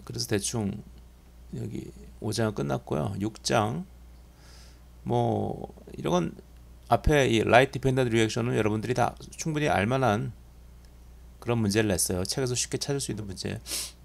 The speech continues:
아무래도 문제를 쉽게 내야지 채점하기도 편하거든요. <laughs> 그쵸? 시험 보기도 편하고, 공부하기도 편하고, 채점하기도 편하고. 하, 좋은 게 좋은 거 아닐까? 그럼 아예 시험도 안 보고 모든 사람들을 다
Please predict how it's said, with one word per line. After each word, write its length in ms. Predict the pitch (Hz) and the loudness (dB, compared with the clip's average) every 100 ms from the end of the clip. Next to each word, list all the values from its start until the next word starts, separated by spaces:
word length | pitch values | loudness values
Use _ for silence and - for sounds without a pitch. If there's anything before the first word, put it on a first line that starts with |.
| - - - - | -20 -20 -18 -14
아무래도 280 | - 110 127 | -4 0 0
문제를 440 | 117 107 117 110 113 | 0 2 2 2 2
쉽게 260 | - 160 | 0 0
내야지 540 | 139 107 85 110 110 90 - | 2 2 2 -2 -4 -6 -10
채점하기도 460 | - 147 123 107 104 | -2 0 2 0 -2
편하거든요. 640 | 143 143 127 95 90 123 - - - | -2 0 0 -2 -4 -8 -14 -20 -18
<laughs> 1040 | - - - - - - - - - - - | -12 -8 -10 -12 -20 -20 -18 -16 -16 -20 -20
그쵸? 300 | - - 117 - | -8 -6 -6 -12
시험 240 | - 131 117 | -2 0 2
보기도 220 | 92 87 | 0 -2
편하고, 460 | - 113 101 113 131 - | -2 -2 -2 -4 -8 -12
공부하기도 420 | - 92 87 90 | -4 0 2 2
편하고, 420 | - 120 104 104 139 - | 0 0 0 -2 -8 -8
채점하기도 440 | - 127 110 92 | 0 4 4 2
편하고. 440 | 90 113 104 104 165 - - - - - - - - - - - | 2 2 2 0 -4 -10 -20 -20 -20 -20 -20 -20 -20 -20 -20 -20
하, 220 | - - | -18 -12
좋은 260 | - 104 | 0 2
게 80 | 104 | 2
좋은 220 | 95 90 | 2 0
거 100 | 92 | 0
아닐까? 420 | 85 78 73 110 120 - - - - - | -2 -2 -6 -8 -8 -18 -20 -20 -20 -20
그럼 180 | - 107 | -2 0
아예 140 | 92 | 0
시험도 340 | 101 135 127 113 | -2 -4 2 2
안 120 | 87 | 2
보고 240 | 87 95 | 0 -2
모든 280 | 101 87 95 | -2 -2 0
사람들을 500 | 98 95 90 87 87 | 0 0 0 -2 -4
다 180 | 85 87 | -4 -6